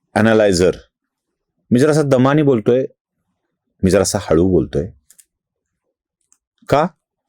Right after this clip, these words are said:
तर, अ, माझ्या बोलण्यातल्या आशयापेक्षा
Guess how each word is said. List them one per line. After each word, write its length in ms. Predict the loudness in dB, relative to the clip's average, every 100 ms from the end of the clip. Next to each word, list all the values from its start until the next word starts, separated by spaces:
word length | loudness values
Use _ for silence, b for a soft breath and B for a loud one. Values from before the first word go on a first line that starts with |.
| -20 -14 -10 -8 -2
तर, 140 | 0
अ, 380 | 2 2 2 0 -2 -2
माझ्या 300 | 0 0 0
बोलण्यातल्या 1000 | 0 0 0 -2 -2 -2 0 0 -2 -2
आशयापेक्षा 840 | -2 0 0 -2 -4 -4 -2 -2